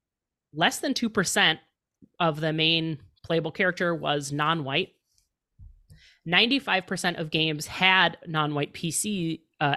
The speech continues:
N P Cs, however. Sixty-seven percent of the games had N P Cs with large breasts. Sixty-eight percent had characters with large penises. So we have the hyper male,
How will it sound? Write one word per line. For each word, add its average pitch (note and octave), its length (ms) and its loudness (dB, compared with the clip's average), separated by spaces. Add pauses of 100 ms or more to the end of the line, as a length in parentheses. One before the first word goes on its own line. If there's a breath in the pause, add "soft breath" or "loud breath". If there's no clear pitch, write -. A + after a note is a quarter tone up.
N G#3+ 160 4
P F3+ 160 -2
Cs, C#3+ 320 -6
however. D3 480 -6 (640 soft breath)
Sixty-seven G3+ 600 -2
percent E3+ 260 -6
of D3 60 -4
the D#3 40 -8
games G3+ 340 -2
had D#3+ 120 -6
N D#3 140 -6
P - 120 -6
Cs D#3 440 -4
with D3 180 -6
large C#3+ 320 -2
breasts. E3+ 420 0 (200)
Sixty-eight - 460 -2
percent - 320 -6
had D#3 120 -8
characters D3+ 460 -4
with D3 120 -14
large C#3+ 280 -6
penises. - 420 -2 (400)
So - 140 -4
we E3 160 6
have D3 260 2
the D3 300 2 (320 soft breath)
hyper F3 640 4 (1120)
male, D#3+ 580 2